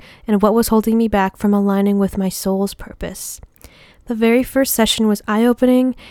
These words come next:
and I am forever grateful for her presence and insightfulness." How sweet is that? <laughs> And even more than that, I feel like her words show that even after just one coaching session,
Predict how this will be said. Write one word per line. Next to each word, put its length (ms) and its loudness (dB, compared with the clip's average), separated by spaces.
and 100 -2
I 60 2
am 120 2
forever 420 0
grateful 400 0
for 100 -4
her 140 -2
presence 680 -4
and 140 0
insightfulness." 880 -6
How 100 -18
sweet 420 -4
is 160 -4
that? 300 -14
<laughs> 80 0
And 140 2
even 280 4
more 240 4
than 160 2
that, 260 0
I 80 -2
feel 160 2
like 140 2
her 140 4
words 440 2
show 300 2
that 240 -2
even 200 -2
after 220 0
just 240 -4
one 400 0
coaching 420 0
session, 500 -6